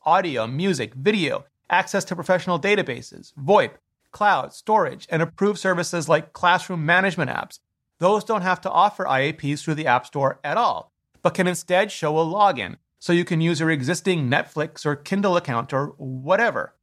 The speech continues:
It's not a great first-run experience for customers, far from it, but this is big business money <laughs> we're talking about. Getting classification as a reader app, though, seems arbitrary, as we saw with the Hey email app earlier this year.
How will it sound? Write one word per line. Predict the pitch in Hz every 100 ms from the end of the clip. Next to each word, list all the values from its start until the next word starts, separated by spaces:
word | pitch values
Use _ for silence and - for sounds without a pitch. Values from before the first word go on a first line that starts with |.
| -
It's | - 175
not | 196 247
a | 202
great | 180 175 -
first-run | - 185 175 160
experience | 156 - 165 156 135 -
for | 139
customers, | 131 254 233 175 117 107 - _ _
far | 156 151
from | 247 226
it, | 127 - _ _
but | 160
this | 160 160
is | 160
big | 127 101 170 185 139
business | 170 165 170
money | 131 165 233 170
<laughs> | -
we're |
talking | - 135 117 127
about. | - - - _ _
Getting | - 220 254
classification | 208 185 175 180 180 170 -
as | 151
a | 139
reader | 139 254 190
app, | 131 -
though, | 120 143
seems | - - 160 165 _
arbitrary, | 160 214 214 - 131 53 - _ _ -
as | 175 156
we | 175
saw | - 185
with | 180
the | 170 135
Hey | 143 160
email | 226 226 202 143
app | 127 - _ 151
earlier | 151 156 139
this | 147 -
year. | 233 123 -